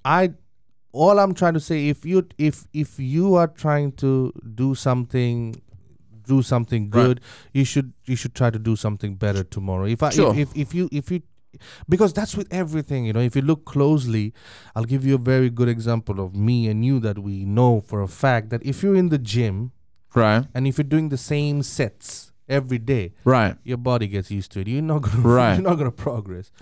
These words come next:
Speaker 2: Right.
Speaker 1: So if we do, if you're doing, if you're doing three sets today, try to do three sets and extra one, two push.
Speaker 2: Right.
Speaker 1: If you're doing three sets and something, if you,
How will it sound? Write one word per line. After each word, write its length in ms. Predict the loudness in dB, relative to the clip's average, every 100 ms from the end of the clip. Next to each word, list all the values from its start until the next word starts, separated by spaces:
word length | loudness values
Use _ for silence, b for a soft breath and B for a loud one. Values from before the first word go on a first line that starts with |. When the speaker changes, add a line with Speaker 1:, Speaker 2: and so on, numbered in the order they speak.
| 0
Speaker 2:
Right. 240 | 2 2
Speaker 1:
So 80 | 4
if 180 | 2 2
we 100 | -4
do, 180 | -2 -2
if 220 | -2 -4
you're 80 | -2
doing, 480 | 2 2 2 -2 -8 _
if 140 | -8 -6
you're 80 |
doing 180 | -4 -4
three 240 | -4 -6 -4
sets 320 | -4 -6 -6
today, 420 | -6 -2 -2 -2
try 280 | -4 -2 -2
to 100 | -4
do 220 | -4 -4
three 240 | -4 -8 -8
sets 340 | -6 -6 -4
and 300 | -6 -6 -8
extra 380 | -10 -12 -8 -6
one, 240 | -4 -6
two 160 | -8 -12
push. 380 | -10 -12 -12 -20 B 2
Speaker 2:
Right. 240 | 2 2 -6
Speaker 1:
If 120 | -6
you're 80 | -2
doing 260 | 2 2 0 -6
three 220 | -6 -4
sets 300 | -2 -2 -2
and 120 | -2
something, 360 | -2 -2 -4 -6
if 120 | -8
you, 160 | -12